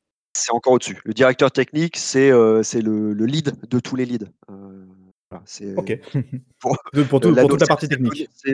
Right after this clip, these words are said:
Speaker 1: l'anneau unique, on va dire, heu,
Speaker 2: Ok.
Speaker 1: pour toute la, pour toute la partie technique, ouais,
Speaker 2: Heu,
Speaker 1: voilà.
Speaker 2: lui, il voit
Speaker 1: Et
Speaker 2: la cohérence de, de, des trucs qui ont déjà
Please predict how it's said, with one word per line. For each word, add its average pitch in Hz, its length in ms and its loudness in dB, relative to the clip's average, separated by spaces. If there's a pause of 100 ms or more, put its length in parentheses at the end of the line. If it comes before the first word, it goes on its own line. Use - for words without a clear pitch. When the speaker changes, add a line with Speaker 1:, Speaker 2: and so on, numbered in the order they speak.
(120)
Speaker 1:
l'anneau 143 280 4
unique, 139 300 -10 (160)
on 110 60 -16
va 104 80 -8
dire, 101 100 -12 (680)
heu, 101 120 -8
Speaker 2:
Ok. 113 120 -4
Speaker 1:
pour 107 120 -4
toute - 180 -18
la, 107 340 -2
pour - 100 -20
toute - 140 -20
la 113 80 -4
partie - 240 -10
technique, - 340 -20
ouais, - 80 -20 (180)
Speaker 2:
Heu, 120 60 0
Speaker 1:
voilà. 123 120 2
Speaker 2:
lui, 160 100 6
il 143 40 6
voit 139 200 4
Speaker 1:
Et - 0 -
Speaker 2:
la 143 120 4
cohérence 151 800 2
de, 120 440 -10 (360)
de, 123 120 -12
des 131 280 -8
trucs 170 200 -8
qui 139 140 -2
ont 139 160 2
déjà 135 280 0